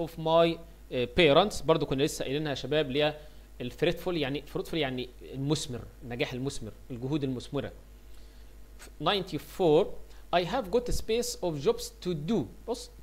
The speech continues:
to do this month، يعني، آه، ودي موجوده عندك برضو في قلب الكلمات، اسمها ايه؟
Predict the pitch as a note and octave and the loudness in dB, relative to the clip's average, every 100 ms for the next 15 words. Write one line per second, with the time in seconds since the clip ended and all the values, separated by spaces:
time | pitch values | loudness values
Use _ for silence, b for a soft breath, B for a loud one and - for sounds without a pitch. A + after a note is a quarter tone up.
0 | F3 D#3+ F#3+ D4+ B B B B C3+ G#3 | -4 -2 0 0 B B B B -2 -2
1 | - - - - - C3+ E3+ B3 - - | -2 -6 -10 -16 -12 -2 2 2 0 -8
2 | - C3 B2+ C3+ C#3 - - - B2 B2 | -12 -6 -2 -2 -2 -6 -18 -12 -8 -6
3 | A#2 A2 F#2+ - B B D#3+ F3+ F3 F3 | -6 -8 -10 -12 B B 4 4 6 6
4 | E3 F3+ E3 - F3+ C#3+ C3+ C#3+ F#3+ - | 6 6 4 2 2 0 0 0 0 -2
5 | F#3+ E3+ F#3 D#3+ | -2 2 2 2